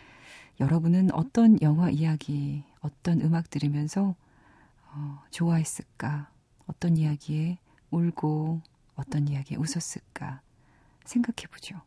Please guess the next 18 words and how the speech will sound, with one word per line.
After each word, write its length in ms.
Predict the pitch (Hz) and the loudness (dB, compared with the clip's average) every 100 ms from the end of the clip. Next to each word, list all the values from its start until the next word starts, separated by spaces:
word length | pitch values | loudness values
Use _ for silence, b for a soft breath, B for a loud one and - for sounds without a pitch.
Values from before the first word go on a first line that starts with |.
| _ b b b b b b b b b b b b b | _ b b b b b b b b b b b b b
벌써 460 | - 185 - 202 196 | 0 0 2 2 2
제가 260 | - 175 | 2 0
진행한 480 | 185 185 202 190 151 | 2 4 4 4 2
지, 640 | 135 - 131 139 135 147 139 _ _ _ _ _ _ _ _ | 0 0 2 2 2 -2 -8 _ _ _ _ _ _ _ _
아니죠. 300 | - 143 160 | 2 2 2
제가 220 | 175 170 | 0 0
진행한 420 | 175 170 175 156 139 | 2 4 4 4 2
지 220 | 170 170 B B B B | 0 -4 B B B B
이제 200 | - 170 | 0 2
이 160 | 151 180 | 4 4
주도 220 | 214 196 | 2 4
안 140 | 131 | 4
됐는데 680 | 127 151 139 139 175 185 151 _ 143 | 4 4 2 2 2 0 0 _ -2
여러분께서 480 | 151 151 151 - | 0 0 -2 -6
사연과, 680 | 170 240 247 220 175 165 165 b b b b b _ | 0 4 6 6 6 2 0 b b b b b _
어, 160 | 160 160 | -4 0
미니 500 | 165 170 170 165 170 _ | 2 4 4 2 -2 _
보면요. 640 | - 156 151 165 214 165 | 0 2 4 4 4 2